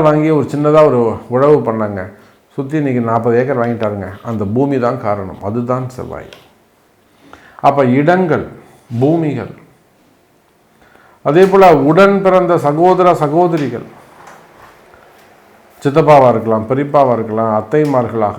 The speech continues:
இருக்கலாம், சகோதர சகோதரிகளை குறிக்கக்கூடியது, அதுவும் செவ்வாய்.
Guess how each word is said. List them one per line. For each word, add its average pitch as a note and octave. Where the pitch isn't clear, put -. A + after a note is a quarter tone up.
இருக்கலாம், G#2
சகோதர F3+
சகோதரிகளை D3+
குறிக்கக்கூடியது, B2+
அதுவும் E3
செவ்வாய். A#2+